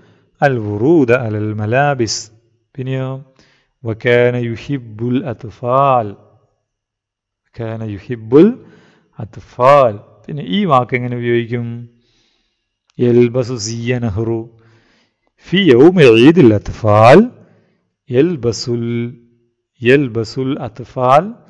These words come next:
യൽബസുൽ ഔലാദ് സിയ നെഹ്റു. അല്ലേ? ഫി യൗമി ഈദിൽ അത്ഫാൽ, ഈദുൽ അത്ഫാൽ ദിനത്തിൻ്റെ അന്ന്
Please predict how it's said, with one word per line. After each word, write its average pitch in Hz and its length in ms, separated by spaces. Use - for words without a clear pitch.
യൽബസുൽ 123 680
ഔലാദ് 120 920
സിയ 117 520
നെഹ്റു. 101 340
അല്ലേ? 170 180
ഫി 120 80
യൗമി 123 520
ഈദിൽ 131 440
അത്ഫാൽ, 147 600
ഈദുൽ 147 320
അത്ഫാൽ 104 420
ദിനത്തിൻ്റെ 101 460
അന്ന് 156 420